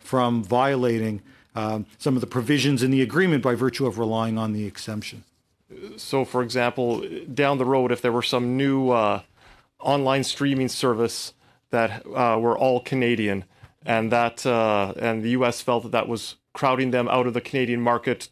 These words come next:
Speaker 2: to the tune of a hundred million dollars a year, let's say,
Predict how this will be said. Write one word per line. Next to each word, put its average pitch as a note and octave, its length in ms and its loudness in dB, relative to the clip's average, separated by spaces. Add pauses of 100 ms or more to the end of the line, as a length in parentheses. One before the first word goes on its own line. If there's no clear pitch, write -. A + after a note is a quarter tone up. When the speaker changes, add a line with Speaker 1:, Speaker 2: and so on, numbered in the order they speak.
(100)
Speaker 2:
to - 120 -10
the A2+ 100 0
tune A#2+ 260 -2
of A2+ 140 2
a A2+ 60 -2
hundred A#2+ 260 -2
million A#2 240 0
dollars A2 340 0
a A#2 80 -4
year, A2 200 -2
let's G#2+ 200 -6
say, G2+ 300 -8